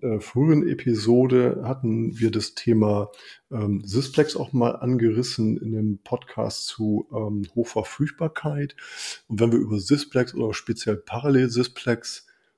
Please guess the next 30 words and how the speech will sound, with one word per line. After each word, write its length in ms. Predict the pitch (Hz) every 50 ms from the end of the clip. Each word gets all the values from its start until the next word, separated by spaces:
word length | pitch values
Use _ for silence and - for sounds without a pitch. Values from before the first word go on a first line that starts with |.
| _
reden, 320 | - 117 117 120 117 117 117
also 380 | - 92 92 98 101 98 98
geclusterte 680 | 95 - - - - - 117 120 - - 117 - - -
Z 180 | - - 107
O 80 | 104 117
S-Umgebungen, 920 | 120 120 - - 143 139 139 131 131 127 123 120 120 117 117 117 117 113 -
<clears throat> 200 | - 160 147 135
gilt 260 | 110 120 117 110 113
es 120 | 113 -
da 120 | - 120 117
natürlich 520 | 120 120 - - - 123 113 117 - -
auch, 400 | - 123 113 113 110 - - - _ _
ähm, 300 | - 117 110 107 110 110 -
viel 600 | - - - - 120 113 113 113 113 113 113 113 - - - - _ _ _
Konfigurationsarbeit 1300 | - 127 120 117 127 113 110 117 113 - - 131 120 131 143 139 - - - - 113 113 107 107 104 98 -
zu 160 | - - 101
machen 340 | 101 104 104 - - 110 110
oder 200 | 110 113 - -
auch 180 | - - - -
operationale 800 | - 127 117 - 127 117 113 113 - - 113 110 107 110 110 107 101
Dinge 300 | 98 107 117 123 120 110
so 100 | 107 120
im 100 | 117 107
laufenden 440 | 104 107 110 120 - - 120 107 107
Betrieb 420 | 101 - - - - 135 156 -
zu 180 | - - - 98
machen. 480 | 95 98 98 95 - 123 135 160 - - - - - - - - - - _ _ _ _
Und, 640 | - 127 117 117 117 117 113 110 110 - - - _ -
ähm, 480 | 123 120 113 113 113 113 113 117 117
so 300 | 113 113 117 113 113 117